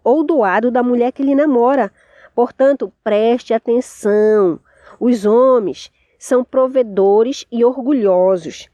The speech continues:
Se ele te pedir dinheiro ou contar historinha triste pra você ficar com dó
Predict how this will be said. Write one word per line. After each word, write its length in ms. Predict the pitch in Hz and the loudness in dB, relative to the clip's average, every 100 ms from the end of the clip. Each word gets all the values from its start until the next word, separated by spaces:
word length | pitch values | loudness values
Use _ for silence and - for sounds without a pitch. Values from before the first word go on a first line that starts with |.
| _ _ | _ _
Se 200 | - - | -6 0
ele 240 | 330 359 | 2 2
te 140 | 381 339 | 0 -4
pedir 340 | - 247 262 | -4 -2 -2
dinheiro 720 | 220 233 202 185 196 220 208 | 0 0 0 2 2 2 0
ou 80 | 180 | -2
contar 360 | - 190 196 185 | -2 -4 -2 -4
historinha 580 | - - 196 185 185 | -4 -4 0 0 0
triste 640 | 185 - 165 180 202 - 165 | -2 -8 -6 -4 -4 -6 -12
pra 180 | - 175 | -8 -4
você 280 | 180 - | -6 -6
ficar 320 | 185 - 214 180 | -8 -6 -6 -4
com 180 | 190 | -4
dó 440 | 170 156 180 226 | -2 0 2 0